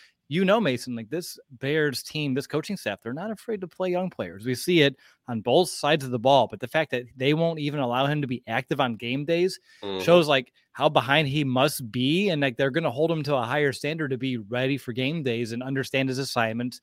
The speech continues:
Speaker 1: get those play calls in. Heck, if they're already tagging for Chase Claypool, like you said, and Velus, they're never gonna break that huddle, and they're, <laughs> it'll be
Speaker 2: World's
Speaker 1: delay a game after
Speaker 2: longest
Speaker 1: delay a
Speaker 2: play
Speaker 1: game.
Speaker 2: call.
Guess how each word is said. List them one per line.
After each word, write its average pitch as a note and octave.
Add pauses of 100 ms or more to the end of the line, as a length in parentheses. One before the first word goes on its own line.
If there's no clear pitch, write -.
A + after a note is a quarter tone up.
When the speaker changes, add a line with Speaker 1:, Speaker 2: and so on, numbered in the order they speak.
(300)
Speaker 1:
get C3+
those C#3
play C3+
calls C3+
in. G#2+ (340)
Heck, - (260)
if C#3
they're E3+
already F3+
tagging D#3
for C3+
Chase C3+
Claypool, C#3
like A2+
you G#2+
said, B2+
and C3
Velus, B2
they're E3
never F3
gonna E3+
break D#3+
that D3+
huddle, - (100)
and C3
they're, D#3+ (200)
<laughs> -
it'll F3+
be E3
Speaker 2:
World's -
Speaker 1:
delay E3+
a -
game E3+
after D#3+
Speaker 2:
longest D3+
Speaker 1:
delay D#3
a -
Speaker 2:
play -
Speaker 1:
game. D3
Speaker 2:
call. -